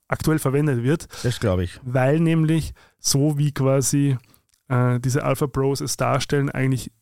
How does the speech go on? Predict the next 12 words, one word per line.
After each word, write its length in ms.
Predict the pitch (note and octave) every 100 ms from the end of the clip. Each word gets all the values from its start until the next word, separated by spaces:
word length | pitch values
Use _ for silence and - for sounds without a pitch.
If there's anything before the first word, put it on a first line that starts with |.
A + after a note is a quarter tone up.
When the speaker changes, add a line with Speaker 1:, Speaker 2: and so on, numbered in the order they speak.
| -
Speaker 1:
kein 160 | C3+
Alpha 260 | C3+ C3+ -
ist. 400 | E3 - - - _ -
Speaker 2:
Okay. 400 | G2 - F#2+ C#3 -
Speaker 1:
Sondern 640 | - C3+ C#3+ E3 F3 C#3+ _ _ _ -
in 240 | D#3 D#3
so 260 | - C3+ C#3
Rudeln 760 | C#3+ A#2 F3+ F3+ D3 F3+ G3+ - _ _ _ -
sind 400 | - C#3 C#3 C#3+ -
Alpha-Tiere 640 | D3 D3+ D#3+ - C#3+ D3 - _
erstens 540 | D3 C#3+ - C#3+ - -
die, 480 | D3+ E3+ F#3+ E3+